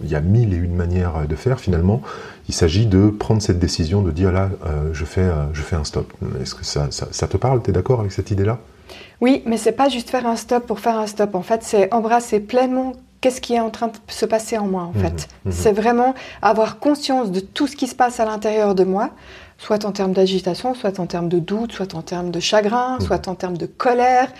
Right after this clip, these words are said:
Speaker 2: soit en termes de joie, ça
Speaker 1: Mhm.
Speaker 2: pourrait aussi être ça.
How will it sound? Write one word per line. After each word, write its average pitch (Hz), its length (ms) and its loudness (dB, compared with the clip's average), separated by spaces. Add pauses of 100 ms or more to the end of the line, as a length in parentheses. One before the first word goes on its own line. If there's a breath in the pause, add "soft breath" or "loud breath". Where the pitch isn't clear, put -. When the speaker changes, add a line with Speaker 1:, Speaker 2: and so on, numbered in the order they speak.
(300 loud breath)
Speaker 2:
soit 196 280 -2
en 196 60 -4
termes 180 240 -4
de 190 140 2
joie, 226 460 2 (200)
ça - 120 -2
Speaker 1:
Mhm. - 40 -4
Speaker 2:
pourrait 190 160 -2
aussi 185 220 -2
être 180 120 -2
ça. 254 220 0